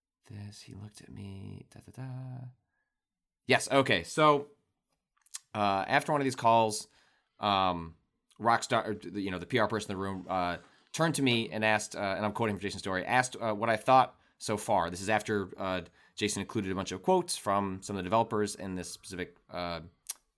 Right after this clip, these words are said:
uh, piece, uh, or this meeting he had. And he said, "I told him that I believe these stories, but was skeptical that anyone could be transparent under interview circumstances like this. He seemed surprised. Um, this tracks with my encounters with Rockstar higher-ups over the past week.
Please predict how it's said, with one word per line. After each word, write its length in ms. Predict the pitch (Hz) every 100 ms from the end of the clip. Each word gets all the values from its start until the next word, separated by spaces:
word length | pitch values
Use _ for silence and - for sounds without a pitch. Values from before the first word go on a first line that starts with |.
| 90
uh, 120 | 85
piece, 320 | 147 151 - _ _ _ -
uh, 60 | 95
or 140 | 90
this 200 | 87 87
meeting 320 | - 107 123 131
he 60 |
had. 100 | 123
And 60 | 120
he 60 |
said, 120 | 104 95 - -
"I 60 | 113
told 240 | 175 196
him 80 | 185
that 80 | 156
I 60 |
believe 240 | 139 139 139
these 120 | 131
stories, 400 | 147 139 127 113
but 160 | - 110
was 120 | 104
skeptical 320 | 165 165 127
that 100 | 113
anyone 260 | 127 135 127
could 120 | 113
be 60 |
transparent 600 | 107 113 104 - 131 110 -
under 180 | 107 104
interview 300 | 139 143 107
circumstances 600 | - 98 90 95 85 87
like 120 | 85
this. 240 | 85 80 - - - - - -
He 140 | - 110
seemed 420 | - 156 139 -
surprised. 720 | - - 110 80 - - - - - -
Um, 300 | 101 95 92
this 100 | 127
tracks 300 | - 190 196
with 100 | 147
my 140 | 139 135
encounters 600 | 127 143 143 120 104 -
with 140 | 110
Rockstar 320 | 123 120 123
higher-ups 360 | 110 110 104 110
over 100 | 98
the 60 |
past 240 | 104 92 -
week. 240 | 90 -